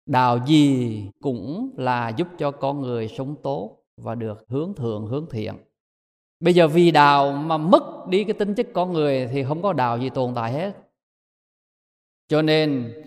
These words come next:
lấy cái nền tảng cơ bản là con người làm trên trước khi nói đến đạo. Còn vì theo đạo mà anh em giận nhau là hỏng hết rồi. Không có đạo nào dạy mình giận nhau hết á. Đạo gì cũng dạy hướng thiện, hướng thượng.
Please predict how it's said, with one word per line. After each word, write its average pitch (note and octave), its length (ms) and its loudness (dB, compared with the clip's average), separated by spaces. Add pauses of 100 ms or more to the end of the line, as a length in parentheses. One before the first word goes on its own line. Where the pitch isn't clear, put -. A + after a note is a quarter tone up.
(220)
lấy G#3 600 4
cái C#4 100 2
nền E3+ 340 2
tảng C3+ 300 0
cơ F3+ 160 -2
bản C3+ 280 0
là C#3+ 80 -4
con D#3+ 320 -2
người D3 220 0
làm C3+ 340 0 (180)
trên G3 300 2
trước A3+ 220 0 (300)
khi F#3 380 -2
nói D#3+ 280 -4
đến E3+ 180 -6
đạo. A2+ 320 -8 (560)
Còn F3+ 200 4
vì G3+ 180 10
theo A3 300 6
đạo D#3 300 8
mà F3 120 -2
anh G#3 160 -2
em G#3 220 0
giận D3+ 180 2
nhau E3 160 2
là E3+ 80 0
hỏng D3 200 0
hết F#3 160 -4
rồi. C#3 160 -6 (120)
Không F#3+ 140 -4
có B3 60 0
đạo D3+ 260 4
nào E3 240 0
dạy D3 180 2
mình E3 120 -2
giận D3+ 160 2
nhau D#3+ 160 0
hết G#3+ 140 0
á. - 300 -6 (500)
Đạo D#3 300 2
gì F#3 260 8
cũng D3+ 220 0
dạy D3 220 6
hướng B3 280 4
thiện, C#3+ 320 0
hướng G3+ 280 0
thượng. G2+ 280 -8